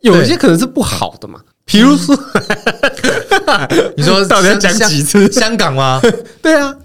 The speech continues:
Speaker 2: 香港那个没有到不好啊，只就是不适合啦。
Speaker 1: 那你有没有不好的？
Speaker 2: 不好的，通常不会有东西。
Speaker 1: 啊，不，不是后面才不好吗？
Speaker 2: 呃，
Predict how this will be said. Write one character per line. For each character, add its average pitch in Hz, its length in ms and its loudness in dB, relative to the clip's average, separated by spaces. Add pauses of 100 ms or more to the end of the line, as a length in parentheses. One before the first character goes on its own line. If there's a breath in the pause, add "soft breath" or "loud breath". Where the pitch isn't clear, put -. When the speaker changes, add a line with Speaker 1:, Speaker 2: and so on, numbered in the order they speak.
Speaker 2:
香 294 280 -2
港 165 240 0
那 247 80 0
个 226 140 2
没 233 80 0
有 240 60 4
到 262 80 2
不 254 240 2
好 127 260 -2
啊， 117 140 -2
只 135 120 -8
就 220 140 -6
是 247 100 -2 (280)
不 165 120 -4
适 202 280 0
合 101 200 -2
啦。 95 200 -6
Speaker 1:
那 254 80 2
你 202 100 2
有 160 100 4
没 151 140 2
有 151 80 4
不 160 240 -2
好 73 320 -4
的？ - 100 -20 (140)
Speaker 2:
不 277 160 2
好 151 240 0
的， 131 960 2 (260)
通 226 160 0
常 185 160 0
不 147 120 -2
会 190 40 4
有 135 80 2
东 120 200 -4
西。 113 300 -10 (120)
Speaker 1:
啊， - 80 -4
不， 147 180 -8
不 156 140 -4
是 208 80 2
后 196 220 0
面 170 180 2
才 120 160 -4
不 127 100 -6
好 117 200 -4
吗？ 95 160 -12 (180)
Speaker 2:
呃， 170 600 0